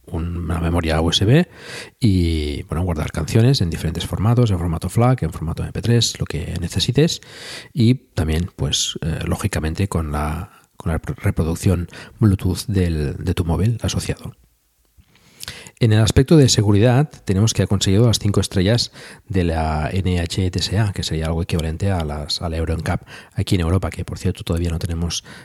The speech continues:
eh, las estrellas que ha conseguido en este, en este apartado. Pero en Estados Unidos ha conseguido la máxima puntuación en, en la, el tema de seguridad y es el coche más seguro que, que se ha probado allí.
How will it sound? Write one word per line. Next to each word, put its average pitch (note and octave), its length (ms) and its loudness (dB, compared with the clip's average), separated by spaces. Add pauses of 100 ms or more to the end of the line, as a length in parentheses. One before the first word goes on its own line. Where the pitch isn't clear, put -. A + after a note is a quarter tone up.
(180)
eh, E2+ 300 -2
las D#2 140 -6
estrellas F2 360 -2
que F#2+ 100 -2
ha - 20 0
conseguido F2 500 -2
en D#2+ 120 -6
este, D#2 540 -6 (420)
en G#2 80 0
este - 180 0
apartado. F2 560 -2 (800)
Pero G#2 160 0
en G#2+ 40 4
Estados B2 300 4
Unidos B2 420 6 (100)
ha - 80 0
conseguido A2 340 2
la G#2 80 2
máxima G#2 300 2
puntuación G2+ 600 2 (360)
en, E2 760 -2
en F#2+ 180 -4
la, D#2 180 -4
el D#2 140 -8
tema F2+ 160 0
de E2+ 80 -2
seguridad F#2 380 0
y - 20 2
es F2 120 -2
el E2+ 60 -2
coche F2+ 260 -2
más F#2 200 0
seguro F2+ 320 0
que, D#2+ 500 -4
que - 120 -4
se - 160 -2
ha D2+ 320 -6
probado D#2+ 300 -2
allí. D2 240 -8